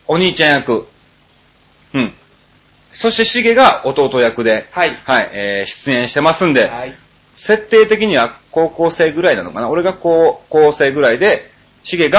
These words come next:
Speaker 2: が中学校一年生。
Speaker 1: 一年生ぐらいの設定でね、
Speaker 2: はい。
Speaker 1: えー、無理くり、
Speaker 2: はい、やってます。
Speaker 1: はい、やってますんで、えー、三十五と、えー、三十二
Speaker 2: 三十二が。
Speaker 1: 二が、えー、高校生と中学生の、
Speaker 2: はい。
Speaker 1: えー、役をやってますんで、
Speaker 2: はい。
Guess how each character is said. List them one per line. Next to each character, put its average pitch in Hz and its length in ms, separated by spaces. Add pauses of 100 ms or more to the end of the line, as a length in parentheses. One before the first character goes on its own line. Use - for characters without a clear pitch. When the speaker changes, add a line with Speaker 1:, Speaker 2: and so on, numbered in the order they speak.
(140)
Speaker 2:
が 240 240 (160)
中 185 480 (100)
学 170 320
校 139 240
一 247 200
年 302 120
生。 - 120
Speaker 1:
一 - 140
年 151 140
生 147 160
ぐ 147 160
ら 139 140
い - 20
の 110 120
設 120 220
定 120 120
で 113 100
ね、 170 240
Speaker 2:
は 131 120
い。 123 120
Speaker 1:
え 110 520
ー、 - 20
無 147 100
理 156 140
く 143 100
り、 131 300 (160)
Speaker 2:
は 170 100
い、 165 60
や 151 80
っ - 40
て - 60
ま 131 80
す。 120 40
Speaker 1:
は 107 60
い、 - 80
や - 80
っ - 60
て 160 80
ま 135 140
す 135 80
ん 131 40
で、 117 300
え - 40
ー、 - 20
三 165 260
十 127 140
五 127 140
と、 113 300
え 113 80
ー、 - 40
三 170 240
十 214 80
二 226 80
Speaker 2:
三 202 80
十 233 80
二 226 60
が。 117 260
Speaker 1:
二 165 180
が、 123 320 (160)
え 113 300
ー、 - 20
高 151 200
校 151 180
生 120 160
と 113 100
中 160 160
学 160 160
生 135 160
の、 101 240
Speaker 2:
は - 160
い。 - 140
Speaker 1:
え 104 420
ー、 110 60
役 127 220
を 107 40
や 113 100
っ 131 40
て - 140
ま 139 140
す 143 120
ん 127 80
で、 113 140
Speaker 2:
は - 20
い。 - 40